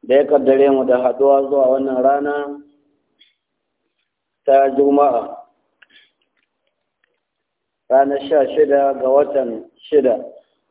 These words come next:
watan Jimada Ula, bayan hijira Annabi Muhammad sallallahu alaihi wa alihi wa sallam daga Makka zuwa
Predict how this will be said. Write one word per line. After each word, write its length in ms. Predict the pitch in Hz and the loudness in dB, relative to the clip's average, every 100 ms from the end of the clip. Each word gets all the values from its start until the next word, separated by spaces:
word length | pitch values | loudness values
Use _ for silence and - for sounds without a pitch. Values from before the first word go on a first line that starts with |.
| _ _ _ _ _ _ _ _ _ _ - | _ _ _ _ _ _ _ _ _ _ -2
watan 360 | 135 139 131 | 0 0 -2
Jimada 480 | 120 131 135 139 139 | -2 0 2 2 0
Ula, 560 | 135 143 143 139 139 139 - _ _ _ _ _ _ _ _ _ _ _ _ _ _ | 0 0 2 0 -4 -8 -20 _ _ _ _ _ _ _ _ _ _ _ _ _ _
bayan 400 | 127 143 147 147 | 0 0 -2 -6
hijira 400 | 143 147 147 147 | -4 -2 -2 -2
Annabi 400 | 131 139 131 131 | -4 -2 -2 0
Muhammad 560 | 127 127 143 127 107 - _ - | -2 -2 -4 -4 -6 -12 _ -10
sallallahu 600 | 131 131 127 135 139 135 | -4 -2 2 2 0 0
alaihi 320 | 127 131 131 | -2 0 -2
wa 240 | 127 127 131 | 0 0 0
alihi 200 | 127 127 | 0 -4
wa 80 | 117 - | -4 -6
sallam 360 | 139 139 131 123 | -4 -4 -4 -4
daga 160 | 120 | -2
Makka 320 | 123 135 135 127 | -2 -4 -4 -2
zuwa 220 | 131 | -2